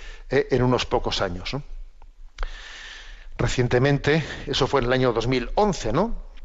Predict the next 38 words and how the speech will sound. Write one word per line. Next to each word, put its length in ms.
O 40
sea 160
que 100
en 120
nueve 240
años, 220
fíjate 240
cómo 180
había 200
cambiado 360
la 100
cosa. 240
Ahora 220
han 60
pasado 400
otros 320
ocho 220
años 260
más 280
y 60
entonces 500
en, 320
se, 280
en 80
Holanda 460
se 180
aplica 340
la 60
eutanasia 520
por 180
problemas 360
psicológicos, 960
¿eh? 180
Y 80
no 120
físicos, 720
¿eh? 120
Mm, 240